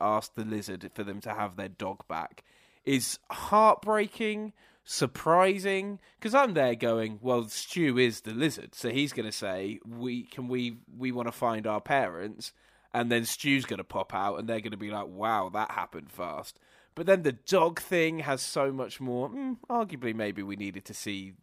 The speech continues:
the dog a little more, maybe, um, to really kinda hit, have that hit home. But, like, it's just this,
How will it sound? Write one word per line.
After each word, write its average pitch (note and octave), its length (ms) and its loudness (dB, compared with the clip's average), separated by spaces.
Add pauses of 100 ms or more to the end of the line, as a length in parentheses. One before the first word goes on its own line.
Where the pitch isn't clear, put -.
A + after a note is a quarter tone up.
(120)
the G#2 120 -14
dog F#2+ 320 -10
a F#2+ 60 -8
little A2+ 340 -4
more, D3 300 -6
maybe, E3 600 -4 (460)
um, A#2 480 4
to A2+ 300 0
really A2 380 -6
kinda G#2+ 280 -4
hit, A2 280 -6 (220)
have G#2+ 240 -6
that G#2 220 -4
hit A2 180 -8
home. A#2 360 -6 (520)
But, C3 340 4 (140)
like, C3+ 520 4 (280)
it's D#3 380 -2
just E3+ 360 0
this, F#3+ 240 2